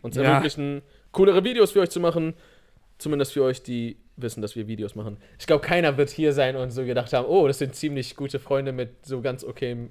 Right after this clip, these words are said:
Speaker 1: Podcast.
Speaker 2: <laughs>
Speaker 1: Ich bleib hier und die kennen uns gar nicht.“
Speaker 2: Ey, kann sein.
Speaker 1: <laughs>
Speaker 2: Ey, man muss immer darauf vorbereitet sein. Wir machen, wir haben einen YouTube-Channel zusammen und wir machen Videos über Filme und wir machen auch Kurzfilme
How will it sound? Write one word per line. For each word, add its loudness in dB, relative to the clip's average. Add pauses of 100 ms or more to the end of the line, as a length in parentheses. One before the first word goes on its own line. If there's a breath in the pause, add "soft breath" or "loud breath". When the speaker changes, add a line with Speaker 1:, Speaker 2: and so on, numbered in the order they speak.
(140)
Speaker 1:
Podcast. 2
Speaker 2:
<laughs> 4
Speaker 1:
Ich -4
bleib 0
hier 2
und -4
die -12
kennen -2
uns -8
gar -4
nicht.“ -10 (200)
Speaker 2:
Ey, 6
kann 6
sein. 8 (440)
Speaker 1:
<laughs> -6
Speaker 2:
Ey, 6
man 2
muss 0
immer 0
darauf 6
vorbereitet 6
sein. 2
Wir 8
machen, 2 (160)
wir 4
haben 4
einen 0
YouTube-Channel -4
zusammen -4
und -6
wir 0 (240)
machen -6
Videos -2
über 0
Filme 2
und -2
wir -4
machen -2
auch -6
Kurzfilme 2